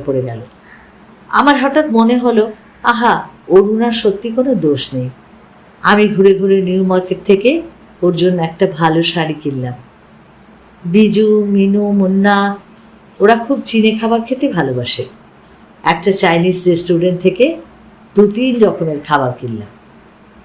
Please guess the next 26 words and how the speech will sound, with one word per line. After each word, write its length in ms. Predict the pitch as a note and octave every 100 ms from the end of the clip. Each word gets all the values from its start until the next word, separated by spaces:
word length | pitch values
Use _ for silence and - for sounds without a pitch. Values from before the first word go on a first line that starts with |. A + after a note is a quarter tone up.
| - C4
মনটা 260 | D#4+ E4+ E4
খুব 340 | - D#4 E4+ E4+
খুশি 220 | F3 E3
খুশি 260 | D3+ C3+ B2+
ছিল। 260 | - B2+ A2 - _ - - _ - -
একটা 240 | D3+ E3+ F#3+
ট্যাক্সি 360 | F#3 C#3+ - F#3+
করে 340 | G3+ G#3+ E4 E4 - -
একেবারে 440 | F#3+ - G3+ F#3+ F#3+
বাড়ির 380 | E3 E3+ F#3
দরজা 360 | E3 E3 D#3+ F3
পর্যন্ত 480 | F3+ E3+ - D#3 D3
চলে 320 | C3 D3 B2 A#2+
এলাম। 180 | A#2 - - - - - - - - - - -
এর 160 | C4+
আগে 460 | D#4 D#4 C4 F#3 F#3+ - - _ _ - - -
একদিন 340 | G#3+ G3+ A#3+
শরীর 440 | A3 - A3 A3+ G#3+
অসুস্থ 440 | G3+ - G#3+ -
হয়ে 200 | A#3 G3+
পড়েছিল 420 | G3+ G#3 G3+ C4
হঠাৎ, 460 | C#4 B3 A#3 E4 E4 - - - - -
সেদিনও 440 | - G#3+ A3 C#4+
ট্যাক্সি 380 | E4 F#3+ - E3+
করে 180 | D#3+ C#3+
ফিরেছিলাম, 540 | C#3 D3 B2 - B2